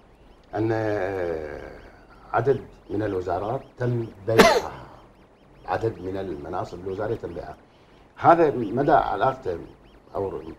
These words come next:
مدى ارتباطها بقضية كشف الذمة المالية، وربما هناك رسائل ل، آه، قادة الكتل التي رشحت الوزراء في أن ارفعي-، ارفعوا أيديكم عن وزراء حكومتي.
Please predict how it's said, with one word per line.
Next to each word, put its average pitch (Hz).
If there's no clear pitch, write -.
مدى 107
ارتباطها 123
بقضية 110
كشف 123
الذمة 117
المالية، 101
وربما 113
هناك 110
رسائل 139
ل، 113
آه، 92
قادة 123
الكتل 120
التي 107
رشحت 143
الوزراء 120
في -
أن 110
ارفعي-، -
ارفعوا 117
أيديكم 127
عن 120
وزراء 104
حكومتي. -